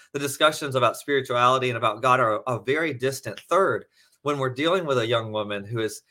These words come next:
dealing with a challenging situation and considering an abortion. But in this scenario, it worked, and it was significant in seeing this young couple, at least for now, say that they would continue this pregnancy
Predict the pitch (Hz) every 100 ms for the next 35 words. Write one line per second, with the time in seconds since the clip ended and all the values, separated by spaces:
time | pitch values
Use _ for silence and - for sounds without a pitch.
0 | _ 117 143 160 147 123 110 104 127 120
1 | 120 113 - 107 110 107 104 110 101 107
2 | 98 113 104 98 104 110 107 92 _ _
3 | _ _ _ _ - 165 165 143 175 254
4 | 254 - - - 160 151 165 143 82 78
5 | 95 _ _ _ _ 139 131 123 165 123
6 | 85 - - - _ _ 131 131 123 120
7 | 131 120 151 170 127 104 80 - _ _
8 | 127 120 - 143 143 156 147 120 131 185
9 | 190 - 139 135 127 135 131 104 101 98
10 | 98 - _ - 117 127 143 143 185 175
11 | 110 90 110 120 _ _ - 131 120 -
12 | 120 113 110 - 107 - 123 117 110 -
13 | 113 107 104 - 110 101 98